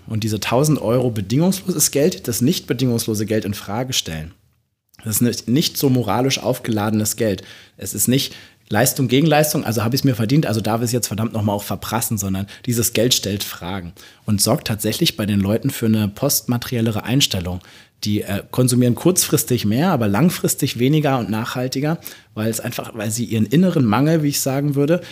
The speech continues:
nicht mehr mit schnöden Konsum kompensieren müssen. Es ist also eine neue Strategie gegen den Klimawandel, den Hebel in den Menschen anzusetzen, dass sie nicht mehr verzichten müssen, sondern verzichten wollen, weil dahinter sich nämlich das bessere Leben verbirgt. Zweiter Punkt, der auto-,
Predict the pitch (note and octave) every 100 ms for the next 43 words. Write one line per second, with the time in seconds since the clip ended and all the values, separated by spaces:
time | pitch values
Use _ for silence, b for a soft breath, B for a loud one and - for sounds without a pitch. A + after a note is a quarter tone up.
0 | B - C#3 - D3+ B2+ A2+ G#2+ - -
1 | - B2 C3 C#3+ C3+ B2 G#2 C#3 C#3+ -
2 | G#2+ G#2+ G2 G2 F#2 E2+ - F#2 B2 A#2+
3 | A#2+ G#2+ G#2 G2 C3+ F3 - C#3 C3 A#2
4 | C#3 B2+ A#2 G#2 C3+ D3 D3+ C#3+ D3+ F3
5 | B B B B - G#2+ G#2 C3+ D3+ D3
6 | - - - - F3 A3 G3 A#2+ A2+ A2
7 | A#2 G#2 A2+ B2+ B2 - B2+ A2 A2+ A#2
8 | A#2+ A#2 - C3 - - A2 D3 - E3+
9 | C#3 B2 A#2 A2 C3+ - - G#2+ F#2 C3
10 | C#3+ A#2+ A2+ C3 C3 A2+ A#2+ A2+ - -
11 | G#2+ - G#2 G2 G#2+ A2 - F2 E2 D2
12 | b b b b b b b b _ -
13 | G2+ A#2 D#3+ F3+ F#3 F#3+ - - _ _
14 | _ - A2 A2 G2+ A2 B2